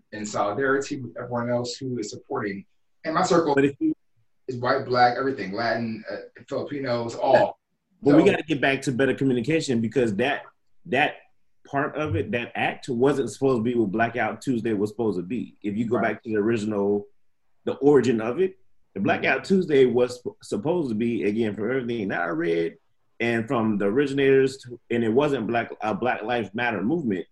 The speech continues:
Speaker 2: that, that,
Speaker 1: No, it wasn't.
Speaker 2: that it, the Blackout Tuesday was supposed to be blackout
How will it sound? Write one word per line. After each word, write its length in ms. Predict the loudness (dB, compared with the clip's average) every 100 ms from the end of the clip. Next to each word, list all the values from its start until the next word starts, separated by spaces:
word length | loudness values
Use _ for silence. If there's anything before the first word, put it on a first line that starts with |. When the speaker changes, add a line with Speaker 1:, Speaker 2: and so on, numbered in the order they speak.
| -2
Speaker 2:
that, 280 | -2 -2 -4
that, 140 | -2
Speaker 1:
No, 120 | -2
it 80 | -6
wasn't. 340 | -10 -12 -14 -12 -6
Speaker 2:
that 140 | -2
it, 180 | -4 -6 _ _ _ _ -4
the 60 |
Blackout 420 | 0 2 2 0 0
Tuesday 260 | 2 4
was 220 | 6 4
supposed 260 | 4 2 2
to 60 | 0
be 400 | -2 0 -4 -6 _ _ _ _
blackout 720 | 0 0 0 0 0 0 -10